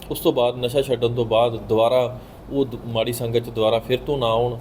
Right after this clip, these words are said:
ਇਹਦੇ ਲਈ ਸਰਕਾਰ ਉਹਨਾਂ ਨੂੰ ਰੋਜ਼ਗਾਰ ਮੁਹੱਈਆ ਕਰਾਉਣ ਦਾ ਜਿਹੜਾ ਕੰਮ ਆ ਉਹ ਵੀ ਕਰੂਗੀ। ਪਲੱਸ, ਅ, ਯੂਥ ਕਲੱਬ ਆ ਜਿਹੜੇ ਉਹ ਉਹਨਾਂ 'ਤੇ ਕੰਮ ਕਰਨਗੇ, ਨਵੇਂ ਖੇਡ ਗਰਾਊਂਡ ਪਿੰਡਾਂ 'ਚ ਬਣਾਏ ਜਾਣਗੇ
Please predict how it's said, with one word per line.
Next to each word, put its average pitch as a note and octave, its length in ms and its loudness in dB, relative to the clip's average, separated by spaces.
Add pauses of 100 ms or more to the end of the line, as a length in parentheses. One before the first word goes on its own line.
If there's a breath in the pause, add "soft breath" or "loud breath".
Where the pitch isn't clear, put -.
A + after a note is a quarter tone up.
(340 loud breath)
ਇਹਦੇ C#3 160 -2
ਲਈ C#3+ 140 2
ਸਰਕਾਰ A#2 480 2
ਉਹਨਾਂ A#2+ 320 -2
ਨੂੰ B2+ 120 0
ਰੋਜ਼ਗਾਰ A2+ 380 2
ਮੁਹੱਈਆ A#2+ 340 2
ਕਰਾਉਣ G#2 320 -2
ਦਾ G2+ 260 0 (520 loud breath)
ਜਿਹੜਾ A#2 200 2
ਕੰਮ A2 280 -2
ਆ A2+ 180 0
ਉਹ B2 100 0
ਵੀ C3+ 100 0
ਕਰੂਗੀ। A#2+ 440 2 (360 loud breath)
ਪਲੱਸ, C#3 300 2
ਅ, C3+ 100 4 (920 loud breath)
ਯੂਥ B2+ 240 -2
ਕਲੱਬ A#2 300 0
ਆ G#2 220 0 (120)
ਜਿਹੜੇ A#2+ 280 2
ਉਹ C3 160 0
ਉਹਨਾਂ B2+ 160 2
'ਤੇ B2+ 120 0
ਕੰਮ A2+ 240 -2
ਕਰਨਗੇ, A2+ 360 0
ਨਵੇਂ A2+ 300 0
ਖੇਡ A#2+ 280 -2
ਗਰਾਊਂਡ A#2 280 0
ਪਿੰਡਾਂ G#2+ 320 -2
'ਚ A2 60 -6
ਬਣਾਏ G#2 280 -2
ਜਾਣਗੇ A2+ 420 0